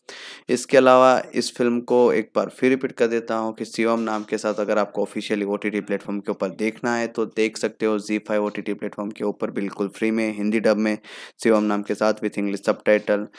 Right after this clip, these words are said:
वहीं पे सैटेलाइट चैनल से ने-, सो-, जी सिनेमा, जी सिनेमा एचडी के ऊपर इस फिल्म का हिंदी वर्जन बिल्कुल फ्री में एंजॉय कर सकते हो, वहाँ पे प्रीमियर करवाया जाए, जाता है। तो बस गाइस, शिवम फिल्म को कैसे देख सकते हो उसकी जानकारी दे दी है। शिवम,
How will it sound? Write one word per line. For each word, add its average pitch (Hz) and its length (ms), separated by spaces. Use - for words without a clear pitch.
वहीं 110 180
पे 110 120
सैटेलाइट 104 600
चैनल 104 240
से 104 180
ने-, 104 180
सो-, 101 240
जी 107 180
सिनेमा, 107 360
जी 104 140
सिनेमा 104 320
एचडी 101 260
के 104 120
ऊपर 104 220
इस 101 120
फिल्म 104 160
का 104 140
हिंदी 104 320
वर्जन 101 320
बिल्कुल 101 300
फ्री 104 220
में 107 160
एंजॉय 98 280
कर 107 220
सकते 107 320
हो, 104 80
वहाँ 101 180
पे 104 120
प्रीमियर 98 480
करवाया 98 340
जाए, 98 300
जाता 101 280
है। 90 140
तो 139 120
बस 135 200
गाइस, 123 440
शिवम 120 280
फिल्म 113 300
को 110 140
कैसे 110 300
देख 107 240
सकते 110 220
हो 107 60
उसकी 107 200
जानकारी 104 420
दे 104 200
दी 101 180
है। 101 220
शिवम, 101 540